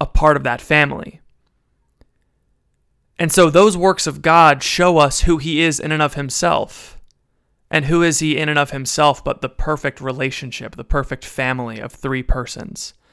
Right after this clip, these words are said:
And the big secret, the big secret of theology, right? The big secret of salvation history that I just laid out to you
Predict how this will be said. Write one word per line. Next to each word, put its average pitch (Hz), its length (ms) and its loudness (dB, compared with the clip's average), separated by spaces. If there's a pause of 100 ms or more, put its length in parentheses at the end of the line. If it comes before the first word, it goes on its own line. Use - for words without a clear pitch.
(1160)
And 165 160 0
the 156 60 2
big 208 220 2
secret, - 560 0 (640)
the 151 100 -2
big 185 180 4
secret 165 500 0
of 147 640 0
theology, 139 1000 2
right? - 180 -2
The 151 80 -2
big 165 220 0
secret 160 360 -2
of 139 120 -4
salvation 143 640 2
history 139 420 -4
that 127 120 -6
I 127 100 0
just 131 180 -8
laid 131 180 2
out 135 220 2
to 135 100 -6
you 120 260 -8